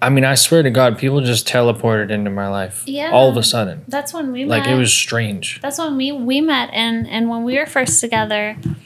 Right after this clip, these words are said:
Speaker 2: I was really shut down 'cause I was in a relationship that wasn't working, a long-term one. And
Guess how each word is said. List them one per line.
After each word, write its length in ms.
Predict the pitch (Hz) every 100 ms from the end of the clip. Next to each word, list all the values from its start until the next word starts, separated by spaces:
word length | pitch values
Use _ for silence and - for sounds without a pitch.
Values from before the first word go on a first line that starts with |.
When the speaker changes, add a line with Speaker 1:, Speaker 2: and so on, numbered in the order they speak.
| - - _ _
Speaker 2:
I 140 | - 262
was 200 | 294 254
really 340 | 254 226 208
shut 280 | 226 233 160
down 600 | 202 190 190 196 208 208 -
'cause 140 | 226 214
I 100 | 190
was 140 | 196
in 140 | 202 196
a 120 | 190
relationship 560 | 190 185 190 202 196
that 140 | 196 190
wasn't 280 | 185 196 185
working, 640 | 180 185 196 190 185 190
a 40 | 190
long-term 500 | 185 185 190 202 185
one. 360 | 185 180 180 185
And 580 | 180 180 180 175 185 -